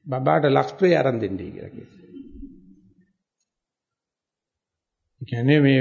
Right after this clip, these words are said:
මාව මේ, මේ, මේ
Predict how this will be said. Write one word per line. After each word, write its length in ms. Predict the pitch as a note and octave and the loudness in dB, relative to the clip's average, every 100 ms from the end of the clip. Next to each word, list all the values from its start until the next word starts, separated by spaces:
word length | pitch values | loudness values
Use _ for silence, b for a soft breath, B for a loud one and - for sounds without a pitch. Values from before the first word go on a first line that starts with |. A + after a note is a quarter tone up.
| B2 | 0
මාව 300 | B2+ B2 B2+ C3+ C3 - - - _ - - F#3 F#3 D3 D3 | -4 -4 0 0 0 -6 -20 -20 _ -20 -20 -18 -18 -18 -10
මේ, 420 | C#3+ C3 B2 A#2+ | -6 -4 -4 -6
මේ, 360 | A2+ A#2 A2 A2 | -6 -8 -8 -8
මේ 340 | G#2+ G#2+ A2+ | -10 -10 -10